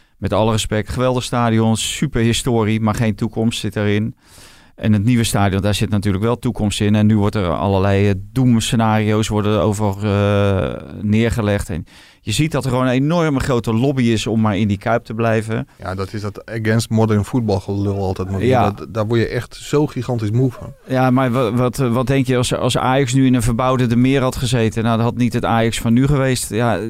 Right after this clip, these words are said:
Speaker 1: dat stadion, dat, dat zorgt gewoon voor veel extra inkomsten. En ook dat nieuwe stadion bij Feyenoord gaat dat, eh,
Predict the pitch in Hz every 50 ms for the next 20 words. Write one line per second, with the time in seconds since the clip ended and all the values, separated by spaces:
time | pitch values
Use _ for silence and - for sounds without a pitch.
0 | 110 113 110 127 120 131 120 - - - 160 147 151 143 139 131 127 127 131 -
1 | - _ - 127 120 - - - - 156 135 123 - 139 127 131 131 117 123 123
2 | 98 110 - - - 160 160 156 120 101 131 - - 139 120 104 147 151 147 135
3 | 120 113 - - 110 110 117 123 127 117 110 107 123 139 135 127 - - 120 107
4 | 101 98 101 98 95 - - - - - - - - - - 101 - - 120 131
5 | 127 120 - - 104 92 - 98 90 - - - 92